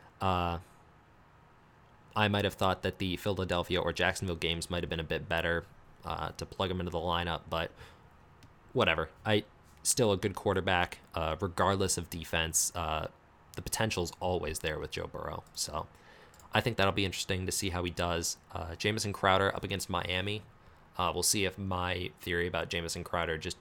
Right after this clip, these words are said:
being force-fed fantasy points at this point is gonna pay off. Uh, Stefon Diggs versus Kansas City, I think, could be interesting. Uh, Terry McLaurin versus the Giants.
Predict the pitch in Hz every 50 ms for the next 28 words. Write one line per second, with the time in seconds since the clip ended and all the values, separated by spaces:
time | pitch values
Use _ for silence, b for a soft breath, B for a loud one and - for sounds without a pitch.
0 | - - - - - - - - - - - 98 110 104 95 90 90 80 - -
1 | - - 98 95 98 - - - - 87 78 80 85 85 - - 85 87 87 87
2 | - - 82 - - 87 80 78 - - - - 76 - - - 80 82 85 85
3 | 82 - 92 85 85 - 92 90 85 85 87 87 90 - B B B B B B
4 | B B - 196 190 175 - - 147 160 175 117 92 101 98 104 101 - - 98
5 | - - - - - 92 92 92 - - 101 90 98 95 85 90 - 101 98 -
6 | 90 - 80 80 80 82 82 - 90 - 98 95 98 - - - - - - -
7 | - - - - - - - - - - - - - - - 104 98 92 - 123
8 | 127 139 135 113 - - 110 104 101 98 92 95 - 98 101 - - 90 85 85
9 | 82 - - - 80 78 87 98 107 - - - -